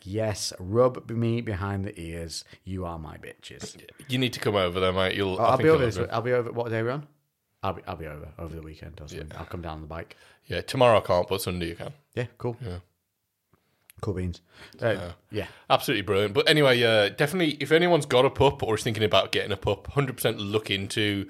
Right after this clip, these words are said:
Speaker 2: like, some kind of a puppy training course. The one we're doing, um, it's, the company's called Fenrir. He's a, he's a British guy, Will Atherton.
Speaker 1: It's definitely
Speaker 2: And
Speaker 1: clever.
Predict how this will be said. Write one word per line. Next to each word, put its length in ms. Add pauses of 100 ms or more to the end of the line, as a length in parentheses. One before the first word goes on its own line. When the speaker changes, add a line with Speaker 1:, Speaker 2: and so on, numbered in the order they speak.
(340)
Speaker 2:
like, 180
some 200
kind 180
of 80
a 60
puppy 300
training 340
course. 380
The 80
one 180
we're 180
doing, 380 (100)
um, 480 (380)
it's, 240
the 100
company's 340
called 200
Fenrir. 840
He's 200
a, 60 (160)
he's 100
a 40
British 320
guy, 580
Will 240
Atherton. 500 (160)
Speaker 1:
It's 120
definitely 400
Speaker 2:
And 100
Speaker 1:
clever. 260